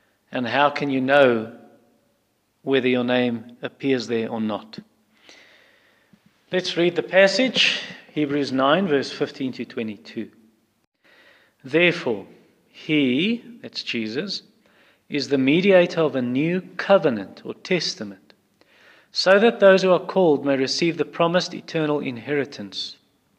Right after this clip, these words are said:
since a death has occurred that redeems them from the transgressions committed under the first covenant.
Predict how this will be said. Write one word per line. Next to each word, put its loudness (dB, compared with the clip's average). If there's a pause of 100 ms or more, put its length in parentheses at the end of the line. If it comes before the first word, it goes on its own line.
(400)
since -2
a 2
death 2
has 2
occurred 0
that -8
redeems -2
them -2
from -8
the -10
transgressions -6
committed -8
under -8
the -12
first -6
covenant. -8